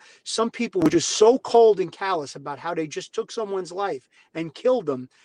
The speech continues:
that the only way you can explain it is it was the devil. Now, there are other times where a fight breaks out and things happen or a robbery gone bad, and that person, you know, they might be showing remorse or they're trying to protect themselves and they lie. But I'm telling you,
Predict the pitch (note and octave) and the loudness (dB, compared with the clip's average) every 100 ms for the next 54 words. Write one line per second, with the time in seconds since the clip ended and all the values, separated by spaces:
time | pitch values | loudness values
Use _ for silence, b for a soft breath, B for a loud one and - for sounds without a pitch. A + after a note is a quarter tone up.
0 | _ - F3 G3 G3+ G3+ A#3+ G#3 G3+ F#3+ | _ -6 -4 -4 -2 4 4 6 4 2
1 | - F#3 E3+ - F3 E3 D#3 F3 - D3 | 0 -2 -2 -6 -2 -2 -2 -4 -4 -2
2 | C#3+ C3+ - _ _ _ _ _ - E3+ | -2 -8 -16 _ _ _ _ _ 0 2
3 | F3+ C#3 D3 E3+ D#3+ A#2+ C3+ D#3+ D#3+ F3+ | 4 2 2 4 4 2 -2 0 2 2
4 | G3+ G3+ G3+ - G3+ F#3+ D#3 E3+ F3 - | 2 2 2 2 -2 -2 -2 -2 -2 -2
5 | F#3 F#3 F#3+ F#3 - F3+ F3+ D#3 F3+ E3+ | -4 -4 -4 -6 -4 -6 -6 -8 -10 -8
6 | F#3 F3 F#3 E3+ E3+ E3 F3+ F3 F3 F3 | -8 -8 -6 -2 -2 0 -2 -2 -8 -8
7 | E3 E3+ E3 b b b b E3+ F3 F3 | -4 -4 -4 b b b b -2 -2 -4
8 | - _ F3+ G3 G#3+ G#3+ G3 - F3+ F3+ | -8 _ 2 2 4 4 2 2 -4 -4
9 | A#3+ E3+ D#3+ D#3+ E3+ E3+ F3+ F3+ E3 G3 | -6 -2 0 0 -2 0 -2 -4 -4 -2
10 | F3+ F3 E3 E3 E3+ - E3 D#3+ G3 F#3 | 0 -2 -2 0 0 0 -8 -8 -8 -8
11 | D#3+ - F#3 E3+ D#3 F3 D#3+ E3+ D#3+ E3+ | -10 -14 -14 -12 -6 -6 -6 -6 -4 0
12 | F3 C3 - b b b - F3 E3 D#3+ | 0 -2 -14 b b b 4 4 4 -2
13 | - G3 G3+ G3+ G3+ | 2 4 6 6 4